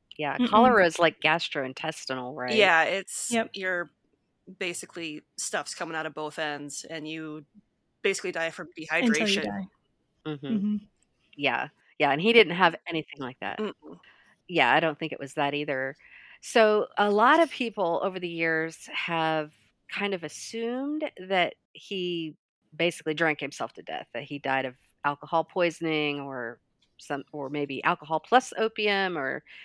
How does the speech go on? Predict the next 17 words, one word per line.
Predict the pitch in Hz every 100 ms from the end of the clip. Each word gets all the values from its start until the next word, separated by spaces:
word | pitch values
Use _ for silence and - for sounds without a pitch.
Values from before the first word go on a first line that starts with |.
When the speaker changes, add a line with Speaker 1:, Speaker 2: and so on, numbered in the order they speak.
| - -
Speaker 1:
you |
know, | 147 139
some, | - 180 170 165 160 160 _ _ _ _ _ _ -
some | - 254 196 196
Speaker 2:
Hmm. |
Speaker 1:
combination | - 185 180 175 180 180
thereof. | 170 156 170 180 165 151 -
And | 165
a | 156
lot | 170 240 339
of | 294
that | 175 160 151 143 -
is | 175 -
because | 170 - - 170 160 156 151 151 - 170
of | 156
this | 165 - -
guy. | 156 156 151 151 147 147